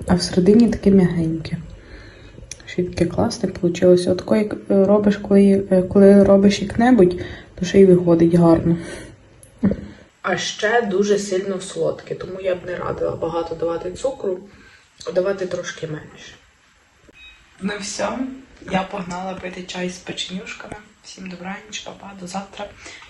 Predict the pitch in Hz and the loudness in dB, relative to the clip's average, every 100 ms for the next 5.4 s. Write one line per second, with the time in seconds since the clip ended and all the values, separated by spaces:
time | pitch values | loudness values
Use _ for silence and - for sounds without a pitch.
0 | 190 - 190 190 185 180 - - 262 262 | -6 -6 -4 -6 -8 -10 -14 0 0 0
1 | - 247 247 - - 220 220 220 - 220 | -8 -10 -8 -8 -10 -12 -12 -12 -10 -10
2 | - - 233 220 214 220 214 214 214 214 | -8 -2 -2 -2 -12 -12 -8 -4 -4 -4
3 | - - - - _ - 302 311 - - | -16 -20 -20 -20 _ 0 2 2 -2 -12
4 | - _ _ _ _ _ - - - _ | -20 _ _ _ _ _ -20 -20 -20 _
5 | 175 180 180 | -16 -14 -16